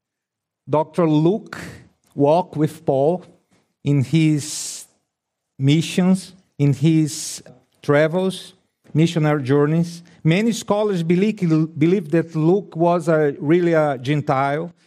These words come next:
The book of Luke is an account of the life and teaching of Jesus. And the gospel was addressed first for one guy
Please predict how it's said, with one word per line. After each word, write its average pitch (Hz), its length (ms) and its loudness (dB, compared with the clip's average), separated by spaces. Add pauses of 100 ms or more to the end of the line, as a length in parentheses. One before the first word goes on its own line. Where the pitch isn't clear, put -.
(500)
The 156 140 0
book 226 280 0
of 214 160 -2
Luke 214 340 0
is 190 220 2
an 185 220 4
account 202 500 0
of 175 200 0
the 170 140 2
life 190 600 0
and 170 220 2
teaching 196 280 0
of 175 160 -6
Jesus. 147 640 -2
And 180 380 0 (200)
the 170 120 2
gospel 165 760 -2 (240)
was 180 300 2
addressed 165 840 0 (180)
first 202 440 -2
for 190 160 2
one 220 240 2
guy 143 400 -2